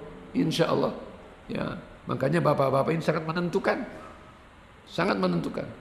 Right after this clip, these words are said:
Ya. Seorang laki-laki yang dia berinfak diam-diam, diam-diam, sehingga tangan kanannya yang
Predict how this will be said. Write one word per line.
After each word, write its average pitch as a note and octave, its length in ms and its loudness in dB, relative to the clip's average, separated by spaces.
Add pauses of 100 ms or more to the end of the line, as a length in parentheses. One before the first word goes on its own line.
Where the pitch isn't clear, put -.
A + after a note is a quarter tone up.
(800)
Ya. - 160 -4 (2250)
Seorang A#3+ 420 6
laki-laki F3 680 4 (360)
yang D3+ 400 6
dia C#3+ 480 6
berinfak C#3 1120 0 (480)
diam-diam, C#3 1400 0 (800)
diam-diam, C#3+ 720 4 (480)
sehingga D#3+ 720 4 (120)
tangan D3 600 4
kanannya D#3 880 6
yang C#3+ 240 6